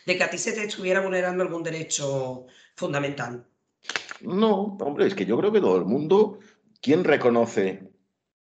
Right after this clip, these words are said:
Speaker 2: su culpabilidad si no tiene ningún beneficio? Pues
Speaker 1: Hombre.
Speaker 2: nadie. O sea, es que es lógico. Dice,
Speaker 1: Hombre.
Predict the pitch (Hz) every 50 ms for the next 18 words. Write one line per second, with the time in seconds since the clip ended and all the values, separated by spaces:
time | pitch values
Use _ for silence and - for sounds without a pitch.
0 | _ _ - - - - - _ - - - 131 107 123 123 110 120 113 104 104
1 | 107 110 107 107 101 - 104 101 95 104 104 104 98 98 98 98 98 98 95 90
2 | 87 90 87 73 - - - - - _ _ _ _ _ _ - - - - 85
3 | 82 73 64 60 62 123 - - 80 82 78 87 120 131 127 - - - _ _
4 | _ _ - - - - - - - 50 50 - - 85 90 85 92 - - -
5 | 82 78 78 76 71 - - _ - - - - _ _ - 113 113 117 117 101
6 | 127 135 151 -